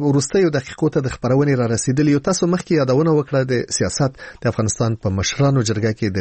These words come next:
غړیتوب. د دې په باب راته ووایاست، د خپلو سیاسي فعالیتونو، که څه هم ما نه غوښتل چې ډېر په سیاست باندې وغږیږو، خو تاسو چې یاده کړه، زه غواړم چې د خپلو پخوانیو سیاسي فعالیتونو، هغه که د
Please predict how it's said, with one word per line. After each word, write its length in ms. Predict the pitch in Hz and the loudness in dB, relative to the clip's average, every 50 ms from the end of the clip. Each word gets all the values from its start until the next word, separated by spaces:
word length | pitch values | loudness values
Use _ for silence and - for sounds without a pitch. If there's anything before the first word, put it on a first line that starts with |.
| 85 - | -4 -2
غړیتوب. 440 | 101 90 92 90 _ - 135 120 - - - - - - - - - - - - _ - _ _ - - 147 - - 156 151 151 156 | 0 0 0 -2 _ 0 0 0 0 -4 -20 -20 -20 -20 -20 -20 -20 -20 -20 -20 _ -20 _ _ -8 -6 -6 -4 -2 -2 -2 0 0
د 20 | 180 180 170 170 | 0 -2 0 0
دې 100 | 226 233 220 _ | 0 -2 0 _
په 60 | - 143 123 | -4 -2 0
باب 160 | 131 135 131 | 0 0 0
راته 240 | 123 120 110 _ 131 | 0 -2 0 _ 0
ووایاست، 300 | 127 131 127 123 123 117 | 2 2 2 0 0 -2
د 60 | 117 - | -4 -4
خپلو 220 | _ - 160 156 | _ 0 0 0
سیاسي 340 | 139 - - 110 98 - 147 | 0 0 0 -2 0 0 -4
فعالیتونو، 480 | 135 - 123 104 107 107 - - 143 135 | -2 0 0 0 0 0 0 -2 -2 0
که 120 | 135 147 | 0 -2
څه 120 | 139 - 151 135 | -2 0 0 0
هم 80 | 156 156 143 | 2 2 2
ما 80 | 139 | 2
نه 80 | 147 160 151 | 2 2 0
غوښتل 280 | 151 139 - - 143 135 135 | 0 -2 0 -4 -4 -4 -2
چې 60 | - 123 113 | -4 -2 0
ډېر 120 | 135 143 135 139 | 0 0 0 -2
په 40 | - 120 - | -6 -4 -2
سیاست 300 | 120 101 - - 156 143 - | -2 -2 0 -2 -4 -2 -2
باندې 180 | 127 113 110 117 | -2 0 2 2
وغږیږو، 480 | 123 131 143 131 123 131 123 123 117 - | 2 2 0 0 0 -2 -2 -2 -2 -4
خو 80 | - | -4
تاسو 260 | - - 143 131 - 131 | -2 -2 -2 0 0 -2
چې 120 | 117 - 110 | -2 0 0
یاده 280 | 110 127 139 135 131 120 | 2 2 2 0 0 0
کړه، 120 | - 127 120 - - - - - - - - _ _ - - 110 98 | 0 -2 -2 -2 -6 -18 -20 -20 -20 -20 -20 _ _ -2 -2 0 0
زه 60 | 110 101 | 2 2
غواړم 240 | 110 123 127 131 123 117 | 2 2 2 2 0 0
چې 160 | 113 - 117 110 110 110 107 | -2 0 0 0 0 0 0
د 20 | 104 104 101 - | 0 0 0 -2
خپلو 280 | - - 123 117 117 113 107 - - - - - - | -2 0 2 2 2 2 0 -4 -14 -20 -20 -14 -10
پخوانیو 440 | - - 135 127 147 175 170 151 - - | -4 -2 0 2 2 2 2 2 0 0
سیاسي 340 | 135 110 - - 139 131 123 - | -2 -2 0 0 0 0 0 -2
فعالیتونو، 540 | 117 92 98 98 101 95 - - 120 107 92 - - | -4 -2 0 0 -2 -2 0 0 0 0 -2 -2 -2
هغه 160 | 107 110 127 120 | 0 0 0 0
که 120 | - - | 0 -2
د 80 | 117 | 0